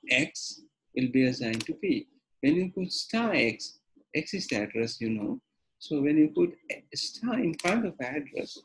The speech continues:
so then, so system will go to this particular memory address and then take that value in this memory address. So that value we assign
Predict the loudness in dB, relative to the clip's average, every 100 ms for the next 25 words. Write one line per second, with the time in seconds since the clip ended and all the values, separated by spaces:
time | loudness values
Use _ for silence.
0 | _ _ _ -20 -4 0 2 4 4 2
1 | -4 _ _ _ _ _ -14 -8 2 2
2 | 2 2 0 6 6 8 6 6 8 8
3 | 8 6 6 2 2 2 4 2 4 4
4 | 4 4 2 0 -2 0 0 -2 _ _
5 | _ _ 4 8 10 10 6 4 4 6
6 | 6 4 0 -2 -2 2 4 4 4 6
7 | 6 2 -2 -4 -2 -4 -4 -8 -18 -20
8 | -20 -20 _ _ _ -4 0 2 6 4
9 | 4 2 4 2 0 0 0 0 -2 -4